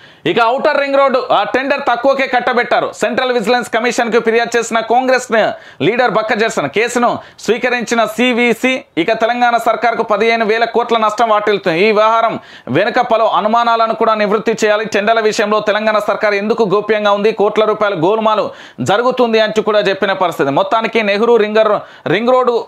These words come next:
ప్రైవేట్ కాంట్రాక్ట్ను వెంటనే ఆపాలని సెంట్రల్ విజిలెన్స్ కమిషన్కు కాంగ్రెస్ లీడర్ బక్క జర్సన్ ఫిర్యాదు చేశారు.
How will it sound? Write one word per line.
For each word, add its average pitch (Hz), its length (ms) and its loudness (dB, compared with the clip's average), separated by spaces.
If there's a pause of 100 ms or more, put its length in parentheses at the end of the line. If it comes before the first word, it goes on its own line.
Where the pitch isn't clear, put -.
(120)
ప్రైవేట్ 247 320 0
కాంట్రాక్ట్ను 214 520 0
వెంటనే 202 340 2
ఆపాలని 208 520 0
సెంట్రల్ 220 320 -2
విజిలెన్స్ 202 360 -2
కమిషన్కు 202 480 0
కాంగ్రెస్ 202 440 0
లీడర్ 190 200 0
బక్క 175 240 -2
జర్సన్ 185 360 -2
ఫిర్యాదు 185 340 -2
చేశారు. 131 300 -2